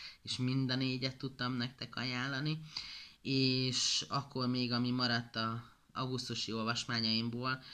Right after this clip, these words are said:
az Bakti Viktor integrálva, majd fogok róla beszélni, illetve a Ilfonso de Falcones-től a Tengerkatedrálisai és Robert Merlétől a Maleville.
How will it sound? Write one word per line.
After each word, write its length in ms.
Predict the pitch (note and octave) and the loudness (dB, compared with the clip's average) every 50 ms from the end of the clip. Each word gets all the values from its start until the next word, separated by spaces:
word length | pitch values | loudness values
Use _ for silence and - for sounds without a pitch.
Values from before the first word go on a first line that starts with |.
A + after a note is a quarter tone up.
| - - - - | -16 -18 -16 -12
az 140 | - A#2 A2+ | -10 -4 2
Bakti 360 | A2 C3+ B2+ - - - B2 | 4 4 4 4 2 -2 -2
Viktor 340 | A2+ A2 A2 - - F#2 F#2+ | -2 -2 -4 -6 -10 -8 -6
integrálva, 800 | F#2+ G2 G#2+ G#2+ - G2 A2 A2 A#2 A#2 A2+ A2+ A#2+ B2+ B2 | -4 -4 -4 -4 -4 -4 -4 -2 -2 0 0 0 0 0 0
majd 240 | B2 A#2 F#2 F2+ F#2 | -2 -2 -2 -4 -8
fogok 400 | - - G#2+ G2+ A2 A2+ A2+ - | -8 -10 -8 -8 -8 -8 -8 -6
róla 340 | A#2+ A#2+ A#2+ A#2+ B2 A2+ A#2 | -4 -2 -2 0 0 0 0
beszélni, 880 | B2+ B2+ C3 - - - C#3 C3+ C3 B2+ C3 C#3 C#3+ C#3 C#3 D3 D3 - - _ _ - - - - - _ | -2 -4 -6 -6 -4 -2 -2 0 0 0 0 0 0 0 0 -2 -4 -10 -18 _ _ -20 -20 -20 -20 -18 _
illetve 680 | - - C3 B2 A#2+ A2+ A2+ A2+ - A#2 A#2 A2 G#2 G2 G2+ | -2 0 2 4 4 4 4 2 -2 -2 0 0 2 2 0
a 560 | - - G2 G#2+ G#2 G2 F#2+ F#2 F2+ F#2 G2+ G#2+ G#2+ - _ _ - _ _ _ _ _ _ _ | 0 -2 -4 -2 -2 -2 -2 -2 -2 -4 -6 -8 -10 -16 _ _ -20 _ _ _ _ _ _ _
Ilfonso 680 | - C3 C#3 C3 B2+ B2 - B2+ A#2+ A#2 G#2+ A#2 A2 | -4 -2 0 0 -2 -2 -4 -2 -2 -2 -2 -2 -2
de 120 | A2 A2 G#2 | -2 -2 -2
Falcones-től 760 | - - G#2 G2+ G#2 - - A2 G#2+ G2+ G2+ - - G#2 G2+ | -2 0 0 0 0 -2 -2 -2 -2 -2 -4 -6 -6 -6 -6
a 120 | F#2 F2+ | -6 -4
Tengerkatedrálisai 1400 | - - G#2+ A#2 B2+ C3+ C#3 D3+ D3+ C#3+ C#3 C#3+ B2+ B2 A#2+ A#2 A2 G#2+ G#2+ G#2+ A2 A2+ A2 - - A2 G#2 G#2 | -2 0 0 2 2 2 0 0 0 -2 -2 -2 -2 -4 -4 -2 -2 -2 -2 0 -2 -2 0 0 0 2 2 2
és 260 | G2 G2 G2+ - - | 0 0 -2 -4 -4
Robert 380 | G#2+ A2+ G#2+ G#2 G2 F#2 - - | -4 -4 -2 -2 -4 -4 -6 -6
Merlétől 500 | G2+ F#2 F#2 F#2 F#2 F#2 F#2 - F2 E2+ | -8 -6 -6 -6 -8 -8 -8 -8 -10 -8
a 60 | F2 | -6
Maleville. 640 | F#2 F#2 F2+ G2 G2+ A2+ B2+ C#3 D3 D3 D3 D3 D3 | -6 -6 -4 -2 -2 0 0 0 0 0 0 0 -2